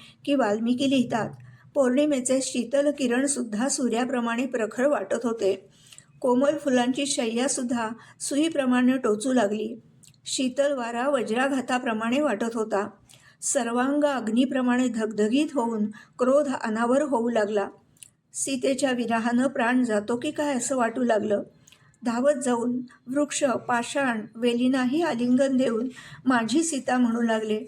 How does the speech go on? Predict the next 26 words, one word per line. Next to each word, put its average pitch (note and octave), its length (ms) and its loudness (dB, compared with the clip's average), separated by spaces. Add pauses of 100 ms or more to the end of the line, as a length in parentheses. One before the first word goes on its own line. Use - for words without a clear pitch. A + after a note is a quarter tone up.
(420)
अशी B3+ 220 -2
भ्रमिष्ठासारखी A#3 960 -4
अवस्था A3 480 -2
झाली. A#3 400 -2 (680)
यावेळी A#3+ 480 2 (140)
उमा A#3 280 0 (360)
व B3 180 0
शिव B3+ 300 0 (440)
तिथून C#4 300 0
जात A#3+ 300 0
असताना A#3+ 460 -2 (380)
ते D4+ 100 4
श्रीरामाला B3+ 680 0
पाहतात. A3 460 -4 (800)
शंकर B3 480 2
रामाला A#3+ 420 0
भक्तिभावाने B3 760 -2
नमस्कार A#3+ 560 0
करतात. G#3 440 -4 (640)
उमेला C4+ 320 2
आश्चर्य B3+ 500 0
वाटतं. A#3+ 400 -2 (580)
श्रीरामाची B3+ 640 0
अशी B3 400 -2
स्थिती C4+ 380 -4
पाहून B3 460 -2